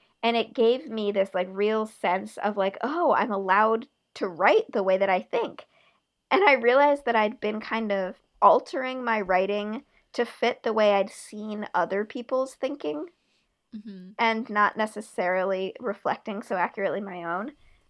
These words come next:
Speaker 1: Um, and so, yeah, Kelly Link, that was, uh, Stranger Things Happen was the name of the book. Um, also, her book Magic for Beginners, I read shortly after and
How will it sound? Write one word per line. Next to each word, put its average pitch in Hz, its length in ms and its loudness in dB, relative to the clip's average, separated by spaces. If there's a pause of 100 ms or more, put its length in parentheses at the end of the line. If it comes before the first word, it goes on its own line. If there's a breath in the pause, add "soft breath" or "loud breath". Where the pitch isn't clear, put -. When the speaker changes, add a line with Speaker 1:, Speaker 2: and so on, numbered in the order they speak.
(120)
Speaker 1:
Um, 196 460 -4 (300)
and 214 200 -6
so, 196 400 2
yeah, 170 300 0 (100)
Kelly 240 300 -2
Link, 220 300 -6
that 233 140 6
was, 233 180 0
uh, 170 520 0
Stranger 254 460 -4
Things 202 280 -8
Happen - 540 -4
was 208 180 -4
the 202 60 -14
name 180 180 -8
of 160 180 -10
the 208 80 -8
book. 175 360 -4 (500)
Um, 196 320 -4
also, 208 400 2
her 196 100 -2
book 196 180 -2
Magic 190 320 -4
for 196 140 -10
Beginners, 185 640 -4
I 190 100 -2
read 180 200 -2
shortly 185 340 -6
after 160 580 -2
and 165 340 -10